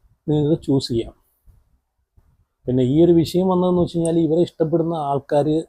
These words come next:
ഇവർ ഫോളോ ചെയ്ത് വെച്ചേക്കുന്ന ആൾക്കാർക്ക് ഒരു പ്രതീക്ഷ കാണുമല്ലോ. ഇങ്ങനൊരു സംരംഭം തുടങ്ങുമ്പോഴത്തേക്ക്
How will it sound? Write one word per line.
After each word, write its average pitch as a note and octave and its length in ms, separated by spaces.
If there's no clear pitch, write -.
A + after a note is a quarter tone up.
ഇവർ C#3+ 160
ഫോളോ C#3+ 380
ചെയ്ത് D#3 220
വെച്ചേക്കുന്ന C#3+ 440
ആൾക്കാർക്ക് C#3+ 480
ഒരു D3+ 60
പ്രതീക്ഷ D3+ 440
കാണുമല്ലോ. C#3 380
ഇങ്ങനൊരു D3 320
സംരംഭം D3 460
തുടങ്ങുമ്പോഴത്തേക്ക് D#3 680